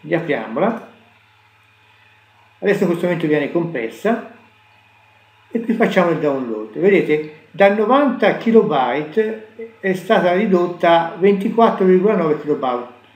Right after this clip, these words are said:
kilobyte, con una diminuzione del settantatré per cento della sua pesantezza. Si va sul download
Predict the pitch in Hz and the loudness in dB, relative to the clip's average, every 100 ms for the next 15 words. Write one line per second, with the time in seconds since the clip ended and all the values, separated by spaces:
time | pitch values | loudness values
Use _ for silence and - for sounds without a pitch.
0 | _ - 151 120 123 117 120 - 135 - | _ -4 0 0 -4 -6 -8 -10 -16 -18
1 | - _ - 220 262 208 147 - - - | -20 _ 2 4 6 4 2 -4 -12 -20
2 | _ _ _ _ _ _ _ - 170 233 | _ _ _ _ _ _ _ -6 2 6
3 | 233 220 - 175 151 139 185 - 190 247 | 6 6 4 0 0 0 0 0 0 2
4 | 233 - 180 175 - - 156 143 147 135 | 0 0 0 0 0 0 -2 -2 -4 -4
5 | 131 - 123 123 120 110 - - - - | -6 -8 -10 -10 -12 -14 -16 -20 -20 -20
6 | - _ _ _ _ _ _ - 175 170 | -20 _ _ _ _ _ _ -6 -2 -2
7 | - 160 185 185 170 127 117 135 196 - | 0 2 4 4 2 -2 -4 -2 -2 -2